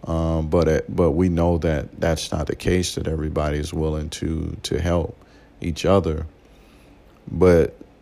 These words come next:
the main, uh, point of this podcast is we need to have insight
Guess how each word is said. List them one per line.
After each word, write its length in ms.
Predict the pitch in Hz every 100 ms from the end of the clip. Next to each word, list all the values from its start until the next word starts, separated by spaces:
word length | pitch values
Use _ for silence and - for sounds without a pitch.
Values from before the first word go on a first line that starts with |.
| - - -
the 160 | 78 85
main, 760 | 82 101 110 113 110 101 98 - - - - - - - _ _ - - - -
uh, 420 | - - - - -
point 400 | - 113 113 -
of 320 | - 98 87 90
this 500 | 90 87 - - - -
podcast 840 | 101 110 104 87 85 80 85 -
is 580 | - 90 85 80 80 - - _ - - - - - - - - _ _ -
we 260 | - 101 120
need 300 | 113 107 90
to 300 | - 90 87
have 420 | 82 95 90 82
insight 760 | - 90 87 - 87 85 82